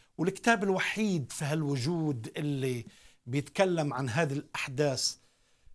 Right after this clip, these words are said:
بتسلسل، ب-، بطريقة أدبية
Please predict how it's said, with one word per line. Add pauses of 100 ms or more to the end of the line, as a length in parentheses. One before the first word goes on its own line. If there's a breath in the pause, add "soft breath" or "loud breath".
(120)
بتسلسل،
ب-، (140)
بطريقة
أدبية